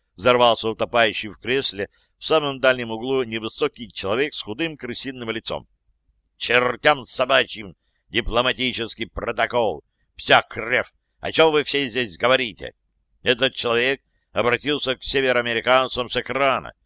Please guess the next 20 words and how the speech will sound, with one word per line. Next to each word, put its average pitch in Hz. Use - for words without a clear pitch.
Это 123
уже 143
объявление 131
дипломатической 113
войны! 113
Как 127
он 135
посмел 131
сделать 117
такое?» 98
Это 139
был 127
Збигнев 117
Подгурский, 113
маленький 107
поляк, 113
бывший 107
помощник 104
президента 104
саш -